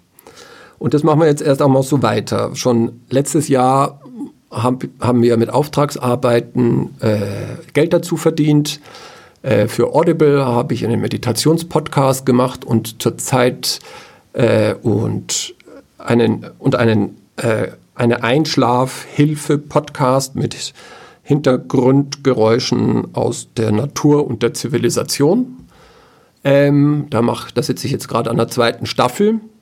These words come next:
und derweil läuft das Morgenradio weiter. Ähm, wir haben ja jetzt schon eine Folge weniger in der Woche und nutzen die Zeit, um eff-, auf Dauer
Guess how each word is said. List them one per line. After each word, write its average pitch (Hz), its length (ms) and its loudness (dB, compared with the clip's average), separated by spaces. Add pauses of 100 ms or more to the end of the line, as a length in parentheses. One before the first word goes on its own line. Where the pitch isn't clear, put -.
(100)
und 135 360 0
derweil 120 480 2
läuft 113 760 -2
das 113 200 -4
Morgenradio 107 1080 0
weiter. 147 600 0 (1600)
Ähm, 143 920 4 (200)
wir 131 240 -2
haben 147 160 0
ja 139 80 4
jetzt 135 240 0
schon 135 140 0
eine 139 260 2
Folge 135 520 0
weniger 127 920 2 (120)
in 135 140 2
der 123 160 2
Woche 143 500 2
und - 800 -2 (280)
nutzen 127 380 0
die 127 140 0
Zeit, 120 340 0
um 123 560 0 (240)
eff-, - 340 -6
auf - 600 -4
Dauer 131 600 2